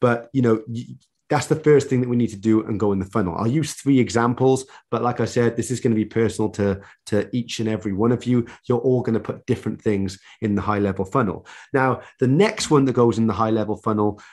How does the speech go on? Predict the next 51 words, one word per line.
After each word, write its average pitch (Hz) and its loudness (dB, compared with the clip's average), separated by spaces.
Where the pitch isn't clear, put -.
um, 117 2
in, 113 2
in, 107 0
f-, - -18
for 120 -2
me, 143 6
is, 120 2
is 117 -2
gonna 113 2
be 104 0
friends, 85 -8
okay? 131 0
Now, 120 2
there, 123 6
there's, 120 2
um, 113 2
there's 117 -2
gonna 135 2
be 113 -2
some 156 -6
friends 170 -2
that, 117 0
you 131 -2
know, 107 0
are 120 0
just 151 -2
gonna 156 2
take 143 -2
time 135 2
away 131 2
from 95 -8
you. 85 -18
You 113 2
know, 113 2
I 117 -2
know 127 0
these 123 0
are - -4
your 123 0
friends 123 -2
and 113 -2
you 107 2
wanna 107 0
be 101 0
there 123 0
for 139 -12
them, 107 0
but, 104 -2
you 120 -2
know, 101 -2
if - -6